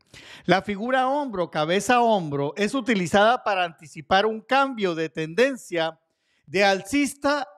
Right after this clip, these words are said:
a bajista". Paréntesis de mi autoría, Bitcoin actualmente está en una tendencia alcista. Entonces, repito, la figura hombro, cabeza, hombro es utilizada para anticipar un cambio de tendencia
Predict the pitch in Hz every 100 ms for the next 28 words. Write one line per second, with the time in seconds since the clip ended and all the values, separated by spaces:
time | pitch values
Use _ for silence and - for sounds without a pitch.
0 | _ 151 151 151 233 - - 107 _ _
1 | 120 127 151 151 180 240 247 - _ _
2 | _ _ _ 131 127 131 139 143 160 226
3 | 262 214 _ _ _ _ 139 160 165 165
4 | 165 196 - 143 - 143 139 147 151 160
5 | 143 151 135 139 139 131 123 127 147 120
6 | - 127 - - - 123 170 185 165 165
7 | _ _ - 151 165 208 - 110 _ _
8 | _ _ _ 175 196 208 202 240 226 254
9 | 269 202 175 160 160 180 214 220 214 220
10 | 220 233 196 156 135 185 208 208 180 156
11 | - 143 147 185 190 208 196 254 214 160
12 | 139 143 143 175 202 220